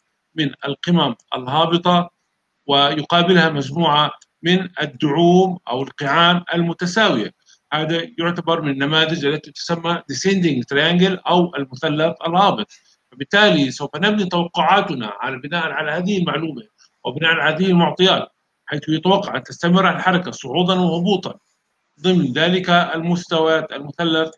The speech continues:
في انتظار حدوث اختراق للسبعة وعشرين ألف أو كسر للمستويات ألف وسبعمية.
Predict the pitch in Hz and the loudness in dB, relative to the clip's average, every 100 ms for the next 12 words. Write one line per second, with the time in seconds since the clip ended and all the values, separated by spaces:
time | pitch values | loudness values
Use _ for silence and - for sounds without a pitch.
0 | _ _ _ 175 175 175 170 - - - | _ _ _ 0 0 2 0 0 -6 -6
1 | - - 175 165 - 120 - 165 160 - | -10 -6 0 2 0 -6 -10 -4 -4 -4
2 | 156 151 160 165 _ _ _ _ 165 202 | -10 -6 -4 -6 _ _ _ _ 0 2
3 | 196 202 180 185 165 165 151 165 160 - | 2 0 0 0 0 -2 -4 -4 -4 -6
4 | _ _ _ _ _ - 151 _ _ _ | _ _ _ _ _ -10 -10 _ _ _
5 | - 139 165 180 175 196 214 | -12 -8 -4 0 2 4 2